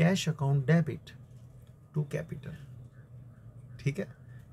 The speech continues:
cash to capital, okay। अब जरा सुनिएगा, थोड़ा कहानी को लंबा करता हूँ। Proprietor business चालू कर रहा है, ओके, उसकी खुद की लैंड है,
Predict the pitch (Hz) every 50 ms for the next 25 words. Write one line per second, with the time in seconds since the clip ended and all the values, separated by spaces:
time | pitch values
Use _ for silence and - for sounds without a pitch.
0 | - - - 147 147 165 160 - - - - 135 139 - - - - - - -
1 | - - - - - - - - - 135 131 - - - - - - - - -
2 | - - - - 190 170 160 190 185 190 165 - - 160 156 156 151 139 - -
3 | - - - 165 165 170 160 - - 127 120 135 143 147 143 175 165 143 120 113
4 | - 160 143 - - 98 - - - 73 - - - - - - - - - -
5 | - - - - 170 190 190 165 - 214 220 233 - 165 143 - - - - -
6 | - - - - - - - - - - - 147 156 185 165 175 208 220 214 -
7 | - - - 160 151 160 175 185 170 160 - 160 151 147 143 151 147 139 170 175
8 | 165 127 113 104 - - - - - - - - - - - - - - - -
9 | - - - - - 165 165 156 - - - - - - - - - - - -
10 | 190 185 - - 208 190 - 185 170 170 - - 220 202 185 175 170 180 196 208
11 | 190 185 190 190 190 202